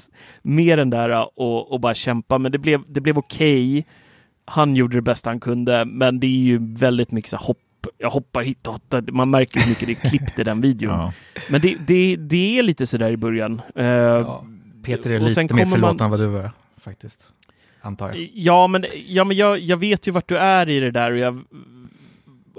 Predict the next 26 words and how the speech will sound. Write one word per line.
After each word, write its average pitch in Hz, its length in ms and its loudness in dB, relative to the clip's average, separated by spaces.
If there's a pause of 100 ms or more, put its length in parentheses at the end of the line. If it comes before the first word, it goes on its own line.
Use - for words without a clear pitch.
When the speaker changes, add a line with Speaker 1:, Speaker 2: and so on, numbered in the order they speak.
(160)
Speaker 1:
Mattias 151 540 0
vet 160 120 0
också 139 220 0
vart 120 140 0
du 110 100 0
är. 104 280 -2 (360)
Eh, 98 440 -2
och 92 220 -10
det 131 220 -4 (200)
är 123 60 2
jävligt 110 680 -2
jobbigt 104 320 -8
i - 40 -16
början. 98 260 -6 (300)
Alltså 127 220 -6
det 123 300 0
är, 117 380 0 (1200)
det - 360 -6
suger 135 360 0
livet 143 380 0
ur 113 80 2
en. 135 120 -4
Och 160 160 6
ibland 156 280 2
när 139 60 -2
man 127 200 -2